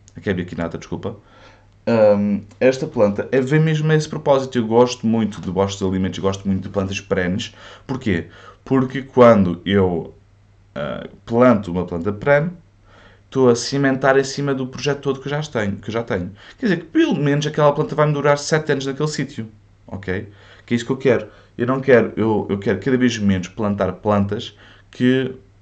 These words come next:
tenha que ser, tenha que voltar, para mim, pessoalmente, ok? Que eu tenha que voltar todos os anos a, a replantar, ou duas vezes por ano até, ou mais, ok? Isso é bom, é espetacular,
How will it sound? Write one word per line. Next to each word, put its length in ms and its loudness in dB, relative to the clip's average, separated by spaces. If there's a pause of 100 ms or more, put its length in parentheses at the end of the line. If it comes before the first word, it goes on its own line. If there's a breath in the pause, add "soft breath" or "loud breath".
(140)
tenha 180 0
que 140 -10
ser, 200 -6
tenha 200 0
que 80 2
voltar, 460 -4
para 120 -2
mim, 160 0
pessoalmente, 440 -2
ok? 220 -8 (220 loud breath)
Que 80 -12
eu 40 -10
tenha 120 2
que 80 -2
voltar 260 -2
todos 280 -6
os 80 -2
anos 180 2
a, 140 -4
a 60 -4
replantar, 400 -4
ou 80 2
duas 180 -2
vezes 160 -6
por 180 -4
ano 180 -2
até, 220 -8
ou 140 -2
mais, 420 -6 (300)
ok? 220 -14 (1120 loud breath)
Isso 160 -2
é 60 8
bom, 440 0
é 60 -12
espetacular, 720 0